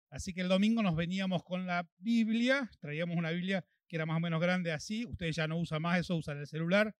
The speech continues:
y está muy bien. Veníamos con un himnario que era más o menos grande como esto, que tenía las canciones, los himnos y las letras y la melodía,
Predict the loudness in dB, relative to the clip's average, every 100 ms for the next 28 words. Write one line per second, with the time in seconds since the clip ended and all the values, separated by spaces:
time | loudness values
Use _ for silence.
0 | -18 -10 -6 -4 -2 0 0 0 _ _
1 | _ _ _ _ -4 0 2 4 4 6
2 | 6 8 6 6 4 4 6 8 8 6
3 | 0 0 4 6 8 8 10 10 6 4
4 | 0 2 2 2 0 -4 -6 -16 _ _
5 | _ _ _ -8 -4 2 4 2 2 -2
6 | 0 -2 0 0 0 -2 -2 -2 -2 -2
7 | -2 0 0 0 -2 -6 -4 -2 0 -2
8 | -4